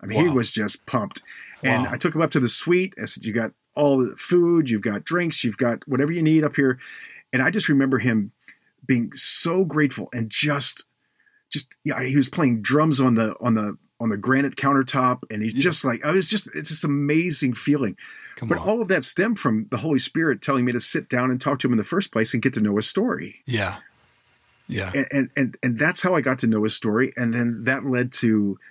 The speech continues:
Speaker 1: me being able to bless him in that way by just being obedient to, to the
Speaker 2: Yeah.
Speaker 1: Holy Spirit. Man, there's something powerful about those moments.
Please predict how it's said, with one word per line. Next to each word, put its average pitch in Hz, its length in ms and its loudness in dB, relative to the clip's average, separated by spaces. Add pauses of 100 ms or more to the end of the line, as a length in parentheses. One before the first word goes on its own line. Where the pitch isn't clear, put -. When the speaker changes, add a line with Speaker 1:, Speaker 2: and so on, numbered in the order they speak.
(120)
Speaker 1:
me 127 180 4
being 123 220 2
able 117 160 0
to 107 100 -4
bless 113 460 0
him 92 480 -8 (420)
in 120 160 2
that 113 220 0
way 101 560 0 (260)
by 123 140 2
just 160 180 0
being 208 160 2
obedient 117 680 0 (280)
to, - 140 0
to - 80 -6
the - 0 -
Speaker 2:
Yeah. 104 200 0
Speaker 1:
Holy 98 200 -2
Spirit. 95 440 -2
Man, 113 300 0 (260)
there's 123 140 0
something 202 260 0
powerful 123 460 0
about 82 300 -10 (280)
those 113 200 2
moments. 127 600 0